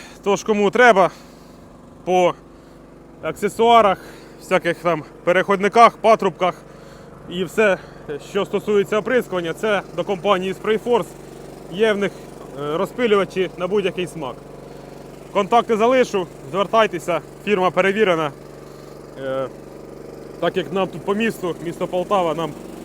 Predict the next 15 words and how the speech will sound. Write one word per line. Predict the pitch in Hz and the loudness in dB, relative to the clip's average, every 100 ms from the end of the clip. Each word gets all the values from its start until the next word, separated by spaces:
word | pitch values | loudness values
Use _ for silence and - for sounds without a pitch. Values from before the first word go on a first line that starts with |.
| - - - - - 151 | -16 -16 -18 -18 -12 -4
дуже | 202 190 | -2 -2
зручно | 180 240 - 196 175 - - - - - - - - - - | 0 -2 -2 -4 -4 -8 -18 -18 -18 -18 -18 -18 -18 -18 -10
і | 190 180 | -6 2
завжди | 214 165 208 226 | 2 4 4 4
в | |
них | 196 - - | 2 -4 -6
все | 208 214 196 - - | -2 0 0 -6 -8
є | 165 190 | -2 -2
в | |
наявності. | 185 196 170 135 135 - 139 135 - - - - - - - - - - - - - - - 190 | 0 0 0 0 -6 -10 -10 -12 -14 -16 -16 -16 -18 -18 -16 -16 -16 -18 -18 -18 -18 -18 -14 -8
І | |
також | 190 208 240 151 | -6 0 0 2
взяв | 185 220 190 - - - | 4 4 2 -8 -8 0
пару | 208 208 185 - | 2 2 0 -6
перекладників, | 196 202 208 214 226 262 254 | -6 -4 -4 -4 -4 -4 -6